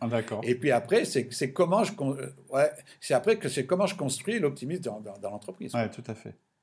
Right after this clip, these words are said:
Speaker 1: Tout à fait. C'est ce que j'allais dire. Je dis souvent, dans une équipe, t'as des gens, euh, leur leitmotiv, c'est ça, « C'était mieux avant, on a perdu
Speaker 2: Oui.
Speaker 1: ceci,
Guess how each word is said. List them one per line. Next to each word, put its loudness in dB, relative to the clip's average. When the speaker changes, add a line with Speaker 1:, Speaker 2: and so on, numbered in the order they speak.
Speaker 1:
Tout -10
à -4
fait. -12
C'est -8
ce -6
que 0
j'allais 2
dire. 2
Je -8
dis -4
souvent, 0
dans 2
une -2
équipe, -4
t'as -2
des -4
gens, 4
euh, -2
leur -4
leitmotiv, -4
c'est -4
ça, « 0
C'était -6
mieux 0
avant, 4
on 2
a -2
perdu -2
Speaker 2:
Oui. 4
Speaker 1:
ceci, -4